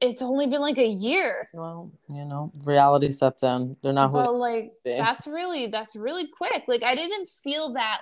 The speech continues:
Speaker 1: like, chemistry between them that, that you obviously felt in the first season, and I think that's why I loved it so much.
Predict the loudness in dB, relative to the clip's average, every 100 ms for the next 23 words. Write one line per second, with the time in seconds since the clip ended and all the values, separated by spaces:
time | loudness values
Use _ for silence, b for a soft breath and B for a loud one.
0 | -6 -6 -6 -8 _ -18 B B B -4
1 | -4 -8 -8 -10 -12 -10 -12 -10 -8 -8
2 | -4 -2 0 -2 -4 -2 0 -2 0 0
3 | -2 -4 -4 -4 -4 -4 -4 -6 -10 -10
4 | -8 -8 -8 -10 -6 -2 -2 -2 -4 -6
5 | -6 -6 -6 -4 -4 -4 -6 -6 -8 -2
6 | 0 2 2 0 -2 -6 -8